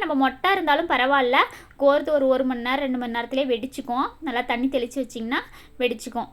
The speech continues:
வெடிக்கிறத விட மொட்டா இருக்கும்போது பார்க்கறது தான் ரொம்ப அழகா இருக்கும்.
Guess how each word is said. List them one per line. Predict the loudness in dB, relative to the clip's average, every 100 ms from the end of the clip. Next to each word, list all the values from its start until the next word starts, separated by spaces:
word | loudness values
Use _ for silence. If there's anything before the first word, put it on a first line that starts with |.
| -2
வெடிக்கிறத | -2 -2 0 0 0
விட | -2 -4
மொட்டா | 0 0 0
இருக்கும்போது | -2 -2 -2 -2
பார்க்கறது | -2 -4 -6 -4
தான் | -4
ரொம்ப | -2 -2
அழகா | -4 -4 -6
இருக்கும். | -4 -4